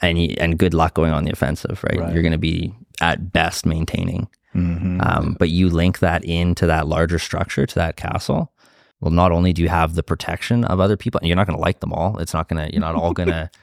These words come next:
Speaker 2: <laughs>
Speaker 1: get along perfectly. It's not ideal, right? Like, it, it, we're all just people, right? But
Speaker 2: Amen.
Speaker 1: you link yourself into a bigger structure like that, and you can withstand a lot more.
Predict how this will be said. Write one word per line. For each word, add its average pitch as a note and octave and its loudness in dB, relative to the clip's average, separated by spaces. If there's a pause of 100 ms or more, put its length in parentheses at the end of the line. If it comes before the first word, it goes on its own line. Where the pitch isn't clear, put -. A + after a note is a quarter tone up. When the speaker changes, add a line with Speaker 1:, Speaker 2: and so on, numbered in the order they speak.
Speaker 2:
<laughs> - 0
Speaker 1:
get A2 4
along G#2 6
perfectly. A#2 4
It's A2 2
not C#3+ 6
ideal, F#2+ 2
right? A2 2
Like, G2 0
it, F#2+ 0
it, C#2 -8
we're G2 2
all G#2+ 6
just G2 -2
people, B2+ -4
right? F2+ 0
But F#2+ 2 (240)
Speaker 2:
Amen. C#4 -6 (400)
Speaker 1:
you G2+ 2
link G#2 2
yourself G2+ 2
into G2 4
a F2 2
bigger F2 0
structure - -2
like D#2+ 2
that, D#2+ -2 (200)
and E2 2 (380)
you E2 -2
can E2+ 2
withstand E2 2
a E2+ 4
lot D#2+ 2
more. E2+ -2